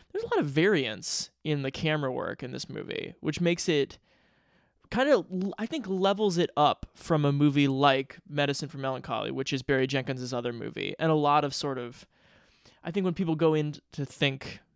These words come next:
"I'm gonna see an indie movie where, uh, you know, someone is trying to navigate their very nitty-gritty world," I don't think you're expecting, uh, that level of vision.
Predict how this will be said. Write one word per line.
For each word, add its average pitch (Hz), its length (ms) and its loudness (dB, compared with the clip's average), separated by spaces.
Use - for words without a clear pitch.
"I'm 151 140 0
gonna 165 140 2
see 147 200 0
an 135 80 -2
indie 139 280 0
movie 127 420 -4
where, 117 420 -4
uh, 113 440 -8
you 131 140 -16
know, 107 140 -16
someone 123 420 -10
is 120 160 -12
trying 113 300 -12
to 110 340 -6
navigate 120 600 -6
their 123 140 -8
very 120 260 -6
nitty-gritty 123 520 -10
world," 123 500 -6
I 143 80 4
don't 147 300 2
think 151 180 0
you're 131 140 0
expecting, 127 880 -4
uh, 117 240 -2
that 123 240 0
level 123 260 -4
of 113 100 -8
vision. 120 580 -10